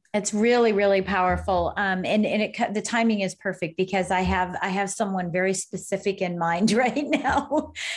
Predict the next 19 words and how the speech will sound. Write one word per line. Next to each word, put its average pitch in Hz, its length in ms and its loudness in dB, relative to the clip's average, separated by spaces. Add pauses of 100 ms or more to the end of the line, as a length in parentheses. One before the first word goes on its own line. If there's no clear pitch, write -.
(220)
you 262 120 4
know, 247 240 4
that, 226 380 4 (300)
that, 220 520 2
you 233 200 0
know, 226 80 2
you 220 180 0
just 226 560 -2
get 220 220 -2
your, 208 380 0
your - 200 -10
feathers 254 400 2
up 185 380 2
and 196 240 -2
you 190 120 2
just, 202 480 -2 (260)
you're 202 140 0
not 196 240 0
ready. 214 540 0